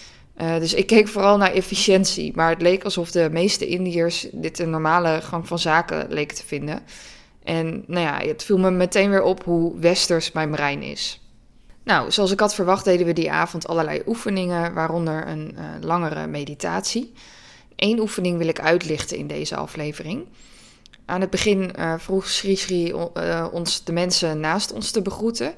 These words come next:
en hoi te zeggen. Eh, dus ik keek om me heen, maar ik moet eerlijk zeggen dat ik het een beetje, eh, stampvoetend deed. Zo van, "Pff, stom, maar oké." En daarna vroeg hij of je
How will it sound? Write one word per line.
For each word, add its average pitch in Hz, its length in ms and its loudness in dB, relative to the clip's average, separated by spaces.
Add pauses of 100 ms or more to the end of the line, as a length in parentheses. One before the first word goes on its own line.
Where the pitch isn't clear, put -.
(360)
en 175 460 -4
hoi 190 200 8
te - 120 -4
zeggen. - 340 -8 (1200)
Eh, 156 340 -4
dus 165 140 -2
ik 185 60 -4
keek 185 220 4
om 180 80 0
me 175 80 0
heen, 185 280 4
maar 175 220 6
ik 165 100 -2 (220)
moet 190 180 0
eerlijk 220 300 4
zeggen 202 400 2
dat 180 140 4
ik 185 100 2
het - 120 -6
een 165 80 -4
beetje, 175 640 4
eh, 170 180 0
stampvoetend 175 720 2
deed. 143 320 -2
Zo 151 200 0
van, 147 420 -4
"Pff, - 280 -10
stom, 180 560 0 (680)
maar 160 260 2
oké." 151 380 -4 (880)
En 185 120 -2
daarna 214 360 6
vroeg - 280 -2
hij 226 380 0
of 196 160 -4
je 185 400 4